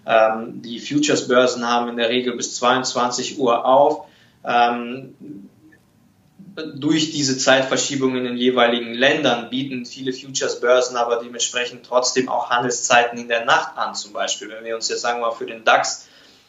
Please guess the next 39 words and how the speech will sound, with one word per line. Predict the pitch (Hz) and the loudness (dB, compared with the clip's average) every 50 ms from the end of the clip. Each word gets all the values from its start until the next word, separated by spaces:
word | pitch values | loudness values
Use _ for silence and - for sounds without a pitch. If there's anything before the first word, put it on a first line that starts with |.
| _ _ _ - | _ _ _ 0
äh, | - 117 113 113 113 113 | 4 6 6 6 6 4
die | 113 127 135 - | 2 0 0 4
Eurex | 135 143 156 160 160 151 139 131 - - - | 6 6 6 6 4 2 2 0 -2 -6 -6
anschauen, | 123 117 117 113 - - 113 104 107 110 107 107 | -6 -8 -8 -8 -8 -6 -6 -6 -6 -8 -10 -12
die | 117 117 | -10 -8
den | 120 117 117 120 - | -8 -8 -6 -6 -4
Ha-, | 131 - - | -4 -4 -6
Futures-Handel | - - - 151 147 151 151 139 127 - 139 127 127 127 127 123 | -8 -8 -6 -2 -2 0 0 0 0 0 0 0 2 2 2 2
auf | 117 117 - | 2 2 0
den | 131 120 113 | -2 -2 2
dax | - 127 135 - - - - | 4 4 4 4 2 -2 -4
anbietet, | 127 113 113 - 110 104 101 101 101 - - - - _ _ - | -6 -8 -8 -12 -16 -12 -8 -8 -8 -10 -12 -20 -20 _ _ -8
da | 127 | -2
kann | - - 135 135 | 2 4 4 4
man | 135 131 | 4 2
schon | 135 - 139 135 | 0 0 -2 0
ab | 131 120 120 - | -2 -2 -2 -4
zwei | - - - 131 131 143 147 - 127 | -6 -4 0 2 4 4 4 2 0
Uhr | 147 147 143 | 0 0 0
nachts | - 131 123 113 - - - - | 0 0 -2 -2 -2 -6 -8 -4
quasi | - 127 123 120 123 123 | -2 -2 0 0 -2 -4
beginnen | 127 127 123 120 131 131 127 117 | -6 -6 -4 -2 -2 -2 -2 -6
zu | - - 120 - | -10 -10 -8 -4
handeln, | - 117 123 135 139 143 151 151 151 - - _ _ _ _ _ - | -2 -2 0 0 2 4 4 2 2 -2 -10 _ _ _ _ _ -2
bis | 135 139 147 - - - - | 2 2 2 2 2 -2 -2
zweiundzwanzig | - 135 127 131 139 135 131 - - 131 135 135 - 131 - - - 151 | 2 4 4 4 4 2 0 -2 -2 -2 -2 -2 -4 -6 -8 -8 -6 0
Uhr, | 143 143 139 135 135 135 135 - _ - | 2 4 4 4 4 2 -4 -10 _ -4
äh, | 127 123 123 123 120 - - - - - 147 147 - | -2 0 0 0 -2 -6 -12 -16 -14 -12 -10 -8 -6
an | 131 135 131 123 | -4 -4 -2 0
dem | 127 127 131 131 135 | 2 2 2 2 0
Tag, | 131 135 123 127 131 - - - - - - _ _ _ | 2 4 6 6 4 2 -2 -8 -16 -20 -20 _ _ _
dann, | - 123 123 131 127 | 2 2 2 2 0
äh, | 135 120 123 120 - | -2 -2 -2 -4 -6
wo | 117 117 127 131 | -6 -4 -2 0
der | 131 127 123 120 120 127 | 0 2 2 2 0 0
Handelsschluss | 135 139 139 131 - - - 131 131 131 - 131 | -2 -4 -4 -6 -6 -6 -6 -6 -4 -4 -2 -2
an | 120 120 | -2 -2
der | 123 117 | -2 -4
Futures-Börse | - - 131 127 - - 117 - - 123 120 117 117 117 117 117 117 117 - | -2 -2 -2 0 0 0 -2 -2 0 4 4 6 6 6 4 2 0 -2 -4